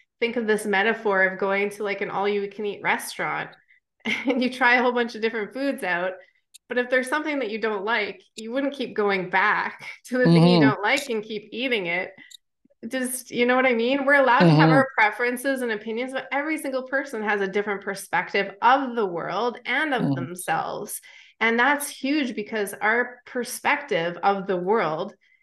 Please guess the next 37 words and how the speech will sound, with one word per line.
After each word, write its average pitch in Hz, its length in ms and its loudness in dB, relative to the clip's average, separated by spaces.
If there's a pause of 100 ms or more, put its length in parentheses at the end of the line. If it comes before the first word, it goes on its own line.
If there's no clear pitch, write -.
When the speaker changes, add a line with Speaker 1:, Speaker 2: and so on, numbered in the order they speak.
(320)
Speaker 1:
even 269 320 2
though 214 200 4
there 214 160 2
might 202 220 0
be 214 100 -2
things 202 400 -2 (120)
happening 208 360 -2
around 180 240 -2
us 190 120 -6
that 165 140 -10
we 185 140 -8
don't 175 260 -2
like, 170 440 -4
it's 220 220 -4
our 220 120 -2
perspective 226 640 -2
of 208 80 -4
the 190 140 -2
world 185 300 0
that 185 360 -4
genuinely 208 680 2
gives 190 320 0
us 175 360 -2
our 175 180 0
experience 175 840 -2
of 170 120 -8
the 175 100 0
world, 151 500 -4
I 202 180 4
think. - 480 -8 (320)
Speaker 2:
Mm-hmm. 139 460 6 (520)
Yeah. 143 180 2 (1900)
Speaker 1:
So - 120 -18 (100)
Speaker 2:
So 190 60 -2
Speaker 1:
that's 202 240 2
Speaker 2:
kid- 165 100 2
Speaker 1:
really, 190 460 0